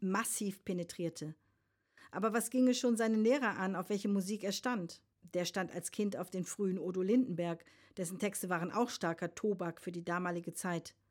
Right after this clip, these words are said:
Flapsig, provokant und gerne auch mal ordentlich versaut. Er musste sich ständig kritische Kommentare der ihn umgebenden Erwachsenen über sein Idol anhören und verteidigte eisern seine Fanehre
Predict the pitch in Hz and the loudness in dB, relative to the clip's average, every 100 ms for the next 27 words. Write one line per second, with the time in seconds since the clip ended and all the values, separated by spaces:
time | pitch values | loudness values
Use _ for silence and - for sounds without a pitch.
0 | _ _ - 190 180 - 180 175 - 151 | _ _ -4 -2 0 0 0 -2 -4 -10
1 | 160 - 202 202 175 160 170 185 185 185 | -10 -2 0 0 -2 -2 -2 -2 -4 -4
2 | 165 - 208 196 196 - 196 240 180 175 | -4 -2 -2 -2 -4 -2 0 2 2 -2
3 | _ _ _ _ _ _ _ _ 202 226 | _ _ _ _ _ _ _ _ 2 4
4 | 254 240 208 - 233 247 285 285 - 220 | 4 0 -4 0 2 4 2 0 0 0
5 | 240 269 254 208 175 170 180 202 226 196 | 0 -4 -2 -2 -2 -2 0 0 0 -2
6 | 165 220 202 165 175 180 190 185 151 165 | 0 0 0 -2 -2 -2 -2 -4 -4 -4
7 | 175 - 202 208 165 180 170 170 180 185 | -6 -6 -4 -2 -2 -4 -2 -2 -2 -2
8 | 185 - 180 170 170 160 160 - 196 202 | -2 -2 -2 -2 -2 -2 -6 -6 -6 -2
9 | 190 196 220 262 247 226 - 180 214 214 | -2 0 2 2 0 -4 -4 2 2 4
10 | 214 208 202 165 156 156 - 196 208 - | 2 2 0 0 0 -2 -2 0 0 0
11 | 185 190 185 | -2 0 0